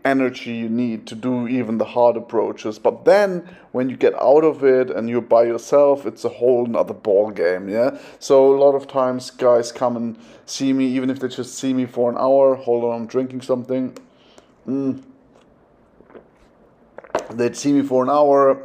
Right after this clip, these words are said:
and then, you know, it goes really well, and then they go out by themselves and they literally can't approach. Boot camp, obviously, much more extreme, 'cause we did so many hard, hard, hard sets, like,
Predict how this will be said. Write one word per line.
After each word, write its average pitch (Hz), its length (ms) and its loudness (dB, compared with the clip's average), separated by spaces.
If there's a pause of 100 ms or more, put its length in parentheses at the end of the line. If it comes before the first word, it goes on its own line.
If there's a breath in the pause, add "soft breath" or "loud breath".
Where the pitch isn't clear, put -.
(120)
and 127 180 -4
then, 123 280 -2
you 127 100 -4
know, 120 160 0
it 113 80 -8
goes 120 260 -2
really 120 160 -4
well, 117 400 2 (260 loud breath)
and 123 160 -2
then 123 180 2
they 120 100 -2
go 110 180 2
out 107 80 0
by 113 120 2
themselves 117 500 -2
and 113 120 -6
they 113 120 -4
literally 120 520 -8
can't 110 280 -4
approach. 107 480 -4 (420 loud breath)
Boot 160 220 -4
camp, 135 360 0
obviously, 135 460 -2
much 123 300 -4
more 123 120 -4
extreme, 139 440 -4
'cause 127 200 -4
we 123 280 -4 (760)
did 139 180 -2
so 143 280 2
many 127 300 -4
hard, 135 400 -4
hard, - 420 -4
hard - 380 -4
sets, - 520 -4
like, 101 420 -2